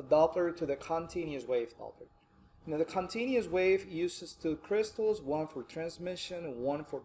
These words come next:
reception, and the pulse wave uses only one crystal, all right, which is basically for transmission and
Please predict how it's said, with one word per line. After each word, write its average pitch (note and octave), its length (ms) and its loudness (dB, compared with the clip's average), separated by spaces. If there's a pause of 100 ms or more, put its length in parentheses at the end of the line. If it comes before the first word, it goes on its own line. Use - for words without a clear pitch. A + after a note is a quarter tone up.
reception, E3+ 800 -2 (920)
and D3 140 4
the C#3 60 -2
pulse E3 380 4
wave D#3+ 220 4
uses C3+ 640 -2
only C#3+ 560 0
one C#3+ 400 -2
crystal, D3 760 0 (720)
all A#2+ 80 -8
right, C#3+ 280 -2 (920)
which C3 160 -4
is C3 140 -10
basically C#3+ 480 -2 (120)
for C3 420 0 (220)
transmission D3 800 -6
and B2+ 140 -6